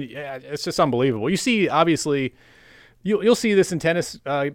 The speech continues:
matches, big events, like, dudes will rush, run onto the court and try to get close to Federer or something. But a lot of times,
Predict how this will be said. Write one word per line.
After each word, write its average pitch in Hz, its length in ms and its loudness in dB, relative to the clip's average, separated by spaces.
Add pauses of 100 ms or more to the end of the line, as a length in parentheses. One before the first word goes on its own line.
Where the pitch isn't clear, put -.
matches, 143 400 -2
big 160 180 -2
events, 143 300 -2
like, 123 180 -4
dudes 156 260 2
will 135 140 2
rush, 127 300 2
run 127 340 0
onto 123 200 0
the 117 100 -4 (260)
court 127 320 -2
and 127 100 -6
try 131 160 0
to 123 60 -2
get 120 220 -6
close 120 300 -2
to 123 100 -6
Federer 120 460 -2
or 117 40 -2
something. 123 320 -6
But 131 140 -2 (280)
a 165 40 0
lot 226 120 2
of 247 60 0
times, 160 240 6